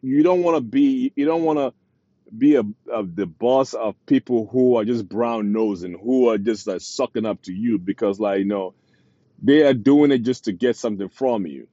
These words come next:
And the ones who are not sucking up to you, they're there to do their job and do it to the best of their ability.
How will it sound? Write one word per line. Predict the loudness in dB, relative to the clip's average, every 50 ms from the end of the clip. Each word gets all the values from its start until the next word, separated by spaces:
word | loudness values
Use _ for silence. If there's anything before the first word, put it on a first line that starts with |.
| _ _ _ _ _ _ _ _ -6
And | -6 -4 -2
the | -2
ones | -2 0 2 2 2 2 2 0
who | 0 0 0 0
are | 0
not | 0 -2 -2 -2 -2 -4 -4 -8 -12
sucking | -12 -10 -10 -8 -6 -6 -6 -6
up | -6 -8
to | -6 -4
you, | -2 -2 0
they're | 0 0 2 2 2 0 -2 -4 _
there | -12 -12 -12 -4 0 2 2 2
to | 2 0 -4
do | -4 -2 -2 -2
their | 0 0 -2
job | -2 -2 -2 0 2 2 2 0 0 -4
and | -6 -6 -6 -4
do | -2 -2 -2
it | -2
to | -4 -6
the | -8 -10
best | -8 -6 -4 -4 -4 -6
of | -8 -10
their | -8 -8
ability. | -4 -4 -2 -2 -2 -4 -6 -12 -16